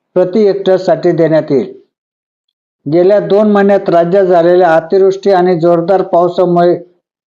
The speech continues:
शेतकऱ्यांचे मोठे नुकसान झाले. राज्य मंत्रिमंडळाच्या बैठकीत घेण्यात आलेल्या निर्णयानुसार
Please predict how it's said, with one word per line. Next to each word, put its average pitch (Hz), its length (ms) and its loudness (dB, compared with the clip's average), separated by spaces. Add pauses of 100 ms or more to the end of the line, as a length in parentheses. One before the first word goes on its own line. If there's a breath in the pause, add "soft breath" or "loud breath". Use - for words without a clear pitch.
(320)
शेतकऱ्यांचे 190 640 0
मोठे 185 400 0
नुकसान 185 460 0
झाले. 127 240 0 (920)
राज्य 185 300 0
मंत्रिमंडळाच्या 190 920 0
बैठकीत 185 520 0
घेण्यात 170 480 -2
आलेल्या 180 360 2
निर्णयानुसार 180 840 0